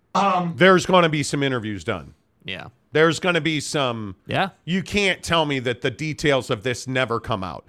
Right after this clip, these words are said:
Speaker 2: When, if the Pac-twelve, because again, even the most ardent hater of the Pac-twelve cannot argue the fact that this conference was set up to be far more successful than it is.
Speaker 3: Right.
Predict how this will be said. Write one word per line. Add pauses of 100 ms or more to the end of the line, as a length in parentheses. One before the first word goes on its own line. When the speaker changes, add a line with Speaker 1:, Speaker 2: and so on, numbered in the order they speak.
(240)
Speaker 2:
When,
if
the
Pac-twelve, (920)
because
again, (220)
even
the
most
ardent
hater
of
the
Pac-twelve
cannot
argue
the
fact (440)
that
this
conference (240)
was
set
up
to
be
far
more
successful
than
it
is.
Speaker 3:
Right.